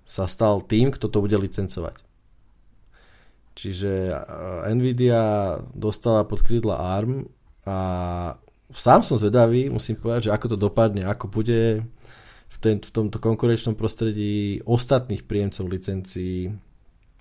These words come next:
ako k nim bude pristupovať. Čítal som, že, že nejaký čas vôbec nebude meniť licenčné politiky, ale to je také klasické, hej, keď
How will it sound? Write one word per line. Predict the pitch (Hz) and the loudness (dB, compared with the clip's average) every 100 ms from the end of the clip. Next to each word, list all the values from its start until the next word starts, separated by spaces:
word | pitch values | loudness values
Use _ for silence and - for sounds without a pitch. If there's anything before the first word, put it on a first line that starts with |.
| _ _ _ _ - - | _ _ _ _ -20 -4
ako | 110 120 | 0 2
k | 117 | 4
nim | 110 | 6
bude | 110 | 6
pristupovať. | 101 101 95 87 82 90 - | 4 0 -4 -8 -8 -10 -14
Čítal | - 120 123 107 | -4 2 4 4
som, | 104 98 | 2 -2
že, | 90 92 87 85 90 | -2 -4 -4 -6 -8
že | 92 90 80 | -6 -6 -4
nejaký | 107 110 117 101 | 0 0 0 -4
čas | 110 104 92 | 0 0 0
vôbec | 95 104 104 104 | 0 2 2 0
nebude | 104 95 98 | -4 -4 -2
meniť | 104 101 104 | 0 0 0
licenčné | 98 95 107 - 104 | -2 -4 -4 -2 -4
politiky, | 98 101 98 101 98 - 98 | -2 2 2 2 -6 -8 -8
ale | 95 | -2
to | 143 | 0
je | 127 | 0
také | 101 - | -4 -8
klasické, | 80 76 - - 85 | -10 -10 -14 -14 -12
hej, | 82 | -10
keď | - | -12